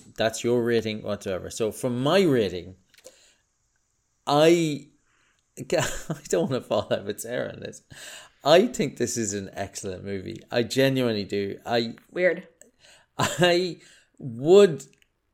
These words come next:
Speaker 1: I'm tempted to give it five out of five, but I'm not going to. I'm gonna give it four and a half out of five. And I'm gonna tell you why I'm gonna take that half star off, right? Is there is, after the fight with Tigris, um,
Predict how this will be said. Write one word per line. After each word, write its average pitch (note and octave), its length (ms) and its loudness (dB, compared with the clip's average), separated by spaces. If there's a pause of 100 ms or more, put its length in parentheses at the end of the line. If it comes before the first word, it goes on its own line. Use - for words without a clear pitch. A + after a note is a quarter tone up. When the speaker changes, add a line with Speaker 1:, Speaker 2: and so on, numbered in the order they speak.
(800)
Speaker 1:
I'm D3+ 260 -4
tempted D#3+ 460 -4
to B2 40 -8
give B2+ 140 0
it A#2 80 -4
five A2+ 220 0
out G#2 100 -2
of G2 60 -12
five, G2 220 -6
but A2+ 100 -6
I'm A#2 80 -6
not B2 180 -6
going A2 200 -10
to. - 140 -14 (100)
I'm A2+ 100 -16
gonna C#3+ 160 -8
give D3 160 -4
it A#2 60 -10
four A#2 220 -4
and G#2+ 80 -4
a G2 40 -4
half G2+ 220 -6
out F#2 60 -8
of F2+ 80 -12
five. F#2 280 -10
And A2 100 -12
I'm A#2 100 -8
gonna D3 140 -2
tell C3+ 240 0
you A#2+ 80 2
why G#2+ 200 2
I'm G2 100 -4
gonna G2 120 -4
take F2 240 -6
that F#2 160 -6
half G2 220 -8
star F#2 340 -8
off, F2+ 280 -16
right? G#2+ 220 -6 (480)
Is C3 520 0 (1080)
there C#3+ 240 4
is, C#3 360 0 (580)
after G3 600 2 (120)
the E3+ 100 -4
fight B2 320 0
with G2+ 200 -12
Tigris, E2 480 -12 (680)
um, G2 420 -10